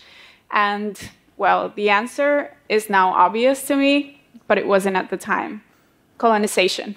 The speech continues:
<laughs> Turns out that during the European conquest to Latin America, they erased almost every type of knowledge documenting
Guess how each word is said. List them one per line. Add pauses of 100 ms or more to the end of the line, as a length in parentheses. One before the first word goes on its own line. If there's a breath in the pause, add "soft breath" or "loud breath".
(160)
<laughs>
Turns
out
that (300)
during
the
European (180)
conquest (680 loud breath)
to
Latin
America, (680 soft breath)
they
erased (320)
almost (340)
every
type (240)
of
knowledge
documenting